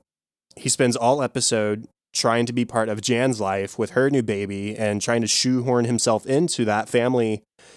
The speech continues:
And he even goes so far as to put down Holly to not make Jan jealous, despite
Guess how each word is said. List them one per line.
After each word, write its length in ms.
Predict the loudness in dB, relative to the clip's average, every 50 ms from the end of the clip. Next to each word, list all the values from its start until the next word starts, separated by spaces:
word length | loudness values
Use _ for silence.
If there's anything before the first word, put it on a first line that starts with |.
| -20 _ _ _
And 580 | -4 0 0 2 2 2 2 0 0 -2 -4 -6 _ -14
he 200 | -4 -2 0 2
even 340 | 2 2 2 2 2 0
goes 240 | 2 2 2 2 2
so 140 | 2 0 0
far 200 | 2 2 2 2
as 160 | 2 0 0 -2
to 140 | -2 -4
put 300 | -4 -2 -4 -6 -6 -4
down 320 | -4 -2 0 2 0 0 0
Holly 340 | 0 0 0 0 0 -2 -4
to 120 | -2 -2
not 240 | -2 -2 -2 -2 -4
make 240 | -4 -4 -4 -8 -14 -10 -6
Jan 380 | -4 -2 0 0 -2 -2 -2 -2
jealous, 540 | -2 0 0 0 -2 -4 -2 -2 -2 -2
despite 680 | -2 -4 -6 -6 -4 -2 0 0 2 2 0 0 -2